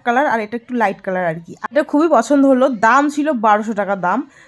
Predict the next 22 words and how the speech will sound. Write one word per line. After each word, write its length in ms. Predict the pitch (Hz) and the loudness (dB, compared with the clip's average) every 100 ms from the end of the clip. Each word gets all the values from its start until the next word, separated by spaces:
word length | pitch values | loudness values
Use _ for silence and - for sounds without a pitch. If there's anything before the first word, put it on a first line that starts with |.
| _ | _
তো 80 | 311 | -2
যাই 240 | 294 302 | 0 2
হোক 80 | 311 | 2
আর 180 | 277 269 | 2 2
কি, 100 | 285 | -2
তারপরে 420 | 285 247 247 269 | 0 0 0 2
আর 120 | 262 | 2
আমি 160 | 247 262 | 2 0
শাড়িটা 300 | 262 226 247 | -2 -2 0
নিলাম 420 | 247 262 269 240 | 2 4 2 2
না। 140 | 220 | 0
আর 260 | 240 220 214 | -2 0 0
এখানে 360 | 156 240 285 294 | 0 -2 0 2
দেখো 400 | 254 254 285 - | 2 0 -2 -2
<clears throat> 540 | 415 494 - _ 240 | 0 0 -2 _ -4
তারপরে 300 | 262 262 285 | 0 2 2
আমরা 180 | 269 269 | 0 0
চলে 240 | 277 254 | -2 -2
এলাম 240 | 262 262 269 | 0 0 -2
কোথায় 240 | 262 285 | -2 -2
বলো 200 | 247 233 | -2 -2
তো, 120 | 233 | -2